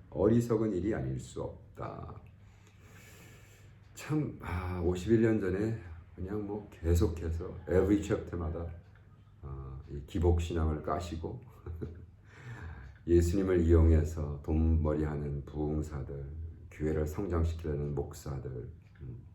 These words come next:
참 아버지의 위치를 모르고 이용해 먹는 이런 자들을, 와, 아주 그냥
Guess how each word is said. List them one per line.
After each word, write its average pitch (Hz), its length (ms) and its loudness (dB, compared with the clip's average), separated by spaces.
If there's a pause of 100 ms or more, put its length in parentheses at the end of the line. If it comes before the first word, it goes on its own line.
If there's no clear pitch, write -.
(800)
참 - 300 -10 (1300)
아버지의 101 540 4
위치를 82 340 -2
모르고 67 360 -4
이용해 95 520 0
먹는 65 340 -6 (600)
이런 76 220 -4
자들을, 73 560 -6 (680)
와, 123 240 -2 (920)
아주 78 200 -6
그냥 78 220 -2